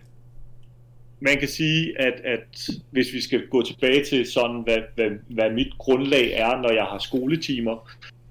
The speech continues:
så har vi en, en digital progressionsplan for førsteklasserne. Og det er, at de skal kende til deres Unilogin, eller, øh, I D P.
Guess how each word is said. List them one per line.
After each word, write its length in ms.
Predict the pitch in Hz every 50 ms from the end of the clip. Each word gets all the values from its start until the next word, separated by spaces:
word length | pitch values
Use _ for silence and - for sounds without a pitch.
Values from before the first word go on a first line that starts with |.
| - -
så 180 | - - 147
har 260 | 131 - 143 139 123 120
vi 280 | 131 139 139 135 131
en, 180 | 110 104 - - - - - -
en 240 | 127 117 110 104 101 - - - - - - - - - - - -
digital 420 | - 123 120 - - 143 143 135 - -
progressionsplan 1040 | 127 117 - 127 113 - - - 156 156 139 - - - - 143 123 120 117 113 113 -
for 100 | 110 -
førsteklasserne. 680 | - 107 - - - - - 107 - - - 107 110 - - - - - - - - - -
Og 100 | - 120
det 120 | 120 123 123
er, 40 | 123
at 60 | 120
de 80 | 120 113
skal 120 | - - -
kende 220 | - 143 143 151
til 120 | 147 147 -
deres 420 | 127 110 104 - - - - -
Unilogin, 520 | 143 151 165 151 131 - - 123 123 127 123 - -
eller, 340 | - 110 92 - - - - 127
øh, 220 | 113 98 95 95 95 -
I 80 | 113
D 100 | 101 101
P. 40 | -